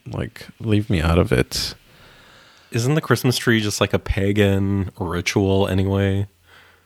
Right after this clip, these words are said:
Speaker 1: I guess so.
Speaker 2: You should get it, and you could have, like, a really fun decor scheme for it. Maybe a fun color palette.
Speaker 1: True.
Speaker 2: Or just go really tacky with, like,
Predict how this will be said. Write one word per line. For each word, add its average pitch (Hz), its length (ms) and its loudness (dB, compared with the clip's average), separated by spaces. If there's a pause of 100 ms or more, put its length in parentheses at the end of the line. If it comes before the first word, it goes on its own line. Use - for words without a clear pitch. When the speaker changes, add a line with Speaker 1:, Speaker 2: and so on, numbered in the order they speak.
(640)
Speaker 1:
I 110 280 -2
guess - 260 -2
so. - 600 0 (320)
Speaker 2:
You 113 80 0
should 208 200 0
get 107 180 2
it, 104 300 2
and 107 420 2
you 107 420 4
could - 120 -6
have, 98 160 0
like, 101 140 -2
a 101 40 0
really 101 360 0
fun 104 840 0 (880)
decor 104 420 4
scheme 104 540 2
for 98 320 2
it. 98 340 2 (540)
Maybe 104 180 0
a 95 40 0
fun 98 280 -2
color 95 320 -4
palette. 95 500 -8 (260)
Speaker 1:
True. 101 560 2 (680)
Speaker 2:
Or 107 180 4
just 104 220 -4
go 113 120 4
really 104 280 2
tacky 92 480 -2
with, 92 200 -4
like, - 260 -8